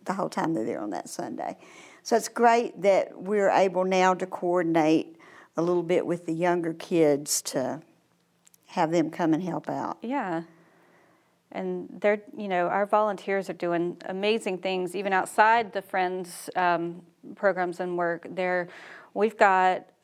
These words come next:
Speaker 2: three volunteers that are at the library every Tuesday and Thursday morning
Speaker 1: Mm-hmm.
Speaker 2: between nine fifteen and eleven, um, that come in, and we call it tech time.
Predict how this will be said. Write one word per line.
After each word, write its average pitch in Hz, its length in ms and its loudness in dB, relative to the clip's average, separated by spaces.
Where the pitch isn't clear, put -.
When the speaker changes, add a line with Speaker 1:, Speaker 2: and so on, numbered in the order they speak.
Speaker 2:
three 233 160 2
volunteers 208 760 0
that 190 180 0
are 180 200 2
at 190 180 -2
the 185 100 -2
library 180 640 2
every 185 220 -4
Tuesday 220 420 0
and 190 120 0
Thursday 196 380 0
morning 185 540 0
Speaker 1:
Mm-hmm. 190 120 -4
Speaker 2:
between 185 480 2
nine - 280 2
fifteen 214 400 0
and 196 120 2
eleven, 190 640 2
um, 180 560 2
that 190 440 4
come 247 200 -2
in, 240 200 4
and 196 200 0
we 196 80 -2
call 202 220 2
it - 140 0
tech - 240 0
time. 180 520 0